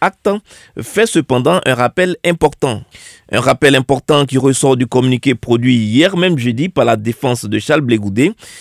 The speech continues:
et qui met en avant le désir toujours vif de celui-ci, rapporte Soir Info, d'obtenir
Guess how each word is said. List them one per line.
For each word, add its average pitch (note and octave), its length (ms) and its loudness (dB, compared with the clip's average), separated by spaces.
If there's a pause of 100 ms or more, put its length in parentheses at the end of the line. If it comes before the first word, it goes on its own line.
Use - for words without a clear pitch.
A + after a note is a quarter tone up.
(120)
et - 100 0
qui C3 160 0
met F3+ 260 4
en A3+ 140 0
avant D#3+ 540 -2
le A#2+ 100 2
désir C#3+ 460 2
toujours D#3 360 2
vif D3+ 360 -2
de B2 180 0
celui-ci, C3 600 0
rapporte B2 540 -2
Soir G#3 260 0
Info, C3+ 400 -2 (560)
d'obtenir D#3+ 800 2